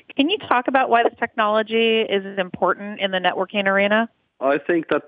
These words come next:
Speaker 2: user plane applications, which has historically been, uh, delivered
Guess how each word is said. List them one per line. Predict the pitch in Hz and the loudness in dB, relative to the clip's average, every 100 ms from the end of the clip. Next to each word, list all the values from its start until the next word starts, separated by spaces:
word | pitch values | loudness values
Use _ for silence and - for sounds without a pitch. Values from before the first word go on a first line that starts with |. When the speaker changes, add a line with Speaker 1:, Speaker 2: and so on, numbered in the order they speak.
| - | -10
Speaker 2:
user | - - - 127 160 185 - 175 | -12 -12 -6 0 0 0 -2 -2
plane | - 143 131 120 123 - - _ - | 0 0 0 -2 -6 -18 -20 _ -12
applications, | 120 - 135 123 123 - - - | -8 -4 -2 0 -2 -2 -4 -2
which | 131 120 - | -4 -2 0
has | 120 - - - | 0 -2 -12 -8
historically | 123 - - 147 143 131 - 123 123 117 - - - - - - 135 | -8 -4 0 2 4 0 -2 0 2 2 -4 -20 -20 -20 -18 -6 0
been, | 127 120 113 113 | 2 4 2 2
uh, | 110 110 107 - 117 | 2 2 2 -2 -2
delivered | 120 117 123 123 117 107 | 2 4 2 2 0 0